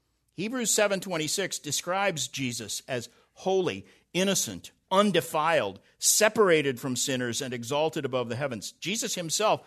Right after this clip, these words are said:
said of the tempter, Satan, "He has nothing in me." In other words, there were, there were no sinful cravings in Jesus that the devil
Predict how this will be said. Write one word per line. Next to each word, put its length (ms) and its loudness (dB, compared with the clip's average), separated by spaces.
said 520 4
of 380 2
the 100 2
tempter, 580 -2
Satan, 600 0
"He 220 -2
has 280 4
nothing 500 6
in 220 2
me." 300 -8
In 100 -8
other 160 0
words, 300 2
there 180 2
were, 340 0
there 100 8
were 320 4
no 240 6
sinful 560 4
cravings 1040 4
in 220 0
Jesus 680 0
that 240 -2
the 80 -2
devil 580 2